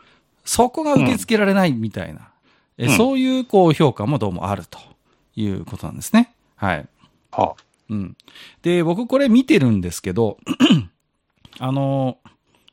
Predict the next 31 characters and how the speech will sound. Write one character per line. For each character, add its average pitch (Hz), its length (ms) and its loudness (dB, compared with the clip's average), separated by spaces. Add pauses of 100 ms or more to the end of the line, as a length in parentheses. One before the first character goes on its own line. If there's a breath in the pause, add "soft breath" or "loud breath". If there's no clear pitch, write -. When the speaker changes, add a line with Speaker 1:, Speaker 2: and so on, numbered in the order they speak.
(100)
Speaker 1:
序 151 180 4
盤 320 260 2
の 330 100 2
ア 330 60 2
ニ 302 100 6
メ 160 80 6
の 123 100 6
展 117 220 0
開 113 140 0
は 117 140 -4
明 339 200 -4
ら 254 120 0
か 143 140 4
に 131 300 2 (520)
ミ 160 140 6
ス 220 140 0
リ 254 120 6
ー - 20 2
ド 165 80 4
さ 117 100 -6
せ 139 80 0
よ 127 80 2
う - 20 -2
と 123 60 0
し - 80 0
て 170 80 4
る 196 60 6
ん 170 40 6
で 123 80 4
す - 100 -2
よ。 98 120 -2